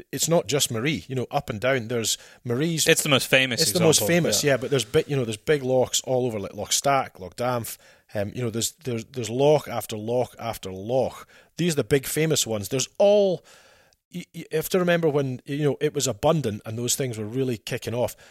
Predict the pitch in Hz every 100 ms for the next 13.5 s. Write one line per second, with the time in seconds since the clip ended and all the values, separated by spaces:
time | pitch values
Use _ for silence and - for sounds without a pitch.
0 | _ - 160 165 - - - - 185 208
1 | 202 156 117 101 107 135 147 131 127 120
2 | 98 - 110 117 110 90 - - _ -
3 | - 123 139 143 120 104 - - 208 143
4 | 90 - - 107 113 104 107 101 90 _
5 | - 107 82 _ _ 131 123 143 - -
6 | 120 120 90 _ _ _ _ - 170 165
7 | - 131 117 110 110 113 143 123 101 -
8 | 95 - - - - 127 - 147 147 151
9 | 139 113 - 98 - 120 - 101 98 -
10 | _ 104 101 95 82 _ _ - - -
11 | 113 98 - 113 - 120 - 107 113 -
12 | 117 98 104 101 101 92 _ - _ _
13 | - 104 101 98